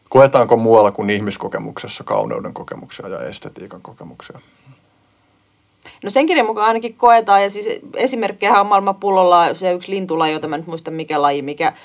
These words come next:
Speaker 2: rakentaa semmoisen ihmeellisen niinku taideteoksen, ja sitten ne naaraat käy niinku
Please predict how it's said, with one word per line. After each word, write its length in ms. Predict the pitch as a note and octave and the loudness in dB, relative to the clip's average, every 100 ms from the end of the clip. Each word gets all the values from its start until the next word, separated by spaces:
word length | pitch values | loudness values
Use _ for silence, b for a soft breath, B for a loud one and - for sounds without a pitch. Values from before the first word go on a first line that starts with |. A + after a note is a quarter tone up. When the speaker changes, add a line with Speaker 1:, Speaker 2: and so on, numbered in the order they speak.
| B | B
Speaker 2:
rakentaa 440 | - F#3 E3+ D#3 D#3 | -4 -2 -2 -2 -4
semmoisen 240 | E3 E3 | -4 -6
ihmeellisen 540 | C#3 G3 D#3+ D3+ D3+ D#3 | -4 -4 -4 -6 -6 -8
niinku 260 | D3+ E3 | -10 -10
taideteoksen, 1080 | D#3+ F#3 E3 D3 D3 - B2+ C#3+ - D3 D#3+ b b | -2 2 2 0 -6 -4 -4 -4 -6 -8 -8 b b
ja 60 | - | -14
sitten 260 | D3 - D#3 | -10 -6 -4
ne 80 | |
naaraat 480 | D#3 E3+ D#3+ C#3 C3+ | 2 6 6 4 0
käy 220 | - B2+ | 0 -2
niinku 380 | D#3 E3 F3+ D3+ | -2 -6 -8 -12